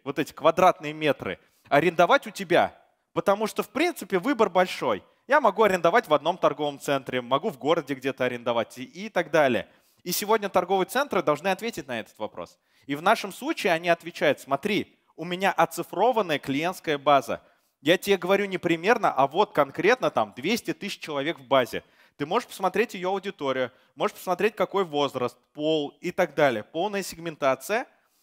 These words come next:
И к тому же, если ты арендуешь точку именно у нас, я могу отправить по всей аудитории пуш-уведомления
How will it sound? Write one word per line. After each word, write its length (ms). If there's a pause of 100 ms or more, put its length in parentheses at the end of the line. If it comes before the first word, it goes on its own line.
(120)
И 120
к 80
тому 280
же, 140
если 360
ты 180
арендуешь 720 (100)
точку 380
именно 400
у 140
нас, 320 (420)
я 180
могу 280
отправить 500
по 120
всей 260
аудитории 480
пуш-уведомления 1040